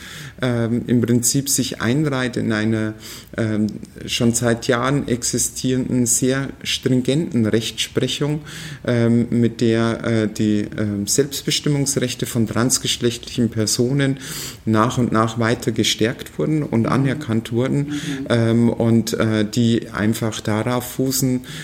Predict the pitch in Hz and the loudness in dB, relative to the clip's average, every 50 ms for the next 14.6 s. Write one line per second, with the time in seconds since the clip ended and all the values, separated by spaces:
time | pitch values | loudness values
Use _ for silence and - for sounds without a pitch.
0 | 147 123 - - 117 113 110 110 110 101 107 104 - - 110 104 - - - - | -12 -8 -4 -2 0 2 2 2 2 2 2 2 2 2 2 2 2 0 0 -2
1 | 110 104 104 104 - - 95 104 101 - 113 - - - - 107 98 - - - | -2 -2 -4 -4 -4 -2 0 0 0 0 -2 -4 -2 -2 0 0 0 -2 -2 -2
2 | 147 156 156 147 127 117 107 110 104 104 107 110 113 107 - - - - - - | 0 0 2 2 2 2 2 2 0 0 0 0 0 -2 -4 -8 -12 -14 -14 -8
3 | - - 113 120 120 113 117 - 110 107 107 104 - - 110 101 101 101 101 98 | -2 2 4 4 4 4 2 2 0 0 0 0 -2 -2 -2 -2 -2 -2 -4 -4
4 | 107 - - - 104 98 98 98 98 95 95 - - - 107 110 123 120 123 - | -6 -6 -6 -4 -2 -2 -2 -2 -4 -4 -4 -4 -2 0 2 2 2 0 -2 -4
5 | - - - 110 107 151 190 - - 156 143 - 135 120 117 - - - 123 120 | -6 -4 -4 -2 0 0 0 0 2 0 0 0 0 -2 -4 -2 -2 0 2 2
6 | 160 160 160 160 160 - 151 135 - - 123 - 143 135 - - - 127 113 - | 2 0 -2 -4 -8 -8 -10 -4 0 0 2 2 2 0 0 0 2 2 2 2
7 | - 110 113 113 - - - 135 131 - - - 123 117 120 123 120 - - 120 | 2 2 0 0 0 -2 -4 -4 -4 -4 -4 -4 -2 -2 -2 -2 -2 0 0 2
8 | 117 120 120 123 139 143 - - - - - 107 107 107 101 104 113 120 117 - | 2 2 2 2 2 2 0 -2 -2 -2 -2 0 2 2 2 2 2 2 0 0
9 | - - 107 104 107 117 113 - - - 113 - - 120 117 117 - 127 117 113 | 0 0 0 0 0 0 -2 -2 -4 -6 -6 -4 -4 -4 -4 -2 -2 -2 -2 -2
10 | 113 - - 107 107 113 123 - 120 120 120 117 120 117 110 113 110 110 110 - | -2 0 0 2 2 2 0 0 0 0 0 2 0 0 0 0 2 2 0 0
11 | - - 110 110 107 107 - - - 180 185 156 127 107 - - 110 104 - - | -2 -2 0 0 2 2 2 2 2 2 2 2 2 0 -2 -2 -2 -2 -2 -4
12 | - - - - - - - - 101 95 - - 110 104 104 120 - - - - | -6 -10 -18 -20 -20 -10 -6 -6 -4 -4 -4 -2 -2 0 2 0 0 0 -2 -4
13 | - - - - - - - - - - - - 117 120 117 117 117 117 117 117 | -4 -8 -18 -16 -16 -14 -14 -14 -16 -14 -6 -2 0 2 2 4 4 4 4 4
14 | 117 117 - - - 107 107 110 107 104 101 - | 4 2 2 0 0 2 4 4 4 4 2 -2